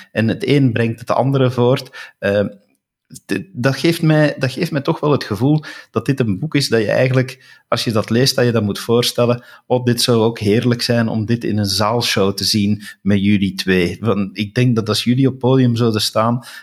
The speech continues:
dat, dat, dat echt ook wel een dynamiek zou geven. Eh, er zit toch een bepaalde chemie tussen jullie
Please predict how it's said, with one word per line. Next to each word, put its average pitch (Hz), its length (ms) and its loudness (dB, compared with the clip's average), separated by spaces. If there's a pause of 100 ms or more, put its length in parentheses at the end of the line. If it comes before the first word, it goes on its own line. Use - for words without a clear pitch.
dat, 107 300 -2
dat, 104 160 -4
dat 92 140 -4
echt 117 220 -4
ook 117 200 -2
wel 117 300 -2
een 107 120 2
dynamiek 110 640 0
zou 95 480 0
geven. 90 500 -2 (320)
Eh, 110 460 -14 (800)
er 107 80 -6
zit 151 180 2
toch 131 120 2
een 110 60 2
bepaalde 120 400 0
chemie 120 400 2
tussen 101 280 -4
jullie 92 720 -2